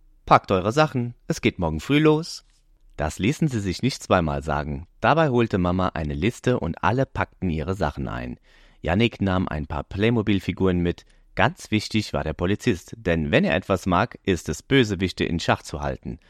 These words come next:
Auch noch andere wichtige Dinge wie zum Beispiel Sonnencreme, Kleidung und Hygieneartikel wie eine Zahnbürste mussten mit in den Koffer. Nach dem Packen fielen die Kinder zu Bett. Yannick konnte aber gar nicht schlafen, weil er so aufgeregt war.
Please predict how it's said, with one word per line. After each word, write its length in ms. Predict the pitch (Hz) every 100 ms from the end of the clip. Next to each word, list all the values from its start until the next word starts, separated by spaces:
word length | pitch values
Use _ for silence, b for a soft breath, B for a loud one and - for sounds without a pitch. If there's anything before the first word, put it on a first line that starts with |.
| b b
Auch 340 | - 190 233
noch 200 | - 160
andere 500 | - 139 151 127 113
wichtige 340 | 110 - 101 104
Dinge 300 | 101 101 95
wie 140 | 156
zum 160 | - 110
Beispiel 440 | 98 98 - 78
Sonnencreme, 640 | - 147 120 - 101 101 98
Kleidung 640 | - 80 90 87 87 85
und 200 | - 87
Hygieneartikel 800 | 82 78 82 82 - 80 78 76
wie 140 | 80
eine 240 | 60 76 73
Zahnbürste 760 | - 92 95 87 87 - 87 82
mussten 440 | 147 165 - 98
mit 200 | 87 82
in 80 | 76
den 160 | 76 117
Koffer. 460 | - 82 73 67 - _ -
Nach 220 | 117 107
dem 160 | 98
Packen 460 | 90 139 160 175 175
fielen 320 | - 107 92
die 100 | 82
Kinder 380 | 76 90 90 90
zu 160 | - 131
Bett. 380 | 67 67 - _ _ _
Yannick 320 | 104 113 131
konnte 320 | - 139 147 85
aber 160 | 82
gar 160 | 87 107
nicht 220 | 139 -
schlafen, 540 | - 123 127 90 76 -
weil 160 | 98
er 80 | 113
so 160 | 110 120
aufgeregt 580 | 117 135 120 90 78 -
war. 260 | 76 73